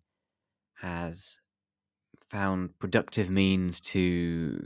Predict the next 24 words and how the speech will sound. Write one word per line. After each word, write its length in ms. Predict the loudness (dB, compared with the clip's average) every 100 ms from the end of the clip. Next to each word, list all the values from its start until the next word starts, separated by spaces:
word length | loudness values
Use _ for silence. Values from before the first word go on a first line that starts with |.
| 2
go 160 | 4
about 260 | 6 4 2
their 140 | -4
days, 720 | 0 0 2 0 -4 -6 -12 _ _ _ _ _ _ _ _ _ -8
have 180 | -8
had 500 | 0 4 4 4 -2 -14 -16 _ _ _ _ _ _ -14
better 440 | -2 -2 0 -4
times 680 | -4 0 4 4 2 -2 -10
than 160 | -6 -2
they 140 | -2
expected, 720 | -2 -6 -2 -2 -2 -4 -4 -8 _ _ _ _ _ _ _ _ _ _ _ _ _ _ -2
and 640 | 2 4 2 -2 -6 -10 -18 _ _ _ _ -2
are 100 | 0
doing 240 | 4 2
things 300 | 2 -2 0
they 120 | 2
enjoy 480 | 2 2 2 2 2
as 140 | 0 0
best 340 | 2 2 0
as 120 | -6
possible. 600 | -6 -6 -6 -10 -12 -12 _ _ _ _ _ _ _ -12
And 160 | -10 -2
for 80 |
those 600 | 6 8 8 4 0 -6